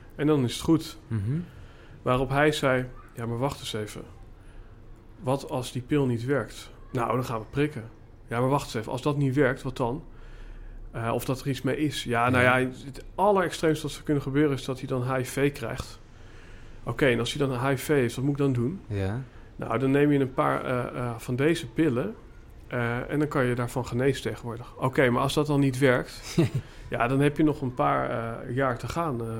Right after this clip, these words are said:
Speaker 1: meneer."
Speaker 2: Ja, ja, ja, ja.
Speaker 1: Hij heeft dat jaar alle seminars afgelopen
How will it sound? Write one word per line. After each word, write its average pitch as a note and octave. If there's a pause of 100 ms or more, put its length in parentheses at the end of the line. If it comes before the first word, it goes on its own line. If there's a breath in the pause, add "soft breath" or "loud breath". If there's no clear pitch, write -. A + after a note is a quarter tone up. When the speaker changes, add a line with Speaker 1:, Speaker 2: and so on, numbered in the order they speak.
Speaker 1:
meneer." A2 (180)
Speaker 2:
Ja, G#2+
ja, A2 (260)
ja, F#2+
ja. F#2
Speaker 1:
Hij B2
heeft E3
dat D#3
jaar D#3
alle G3+
seminars F3+
afgelopen C3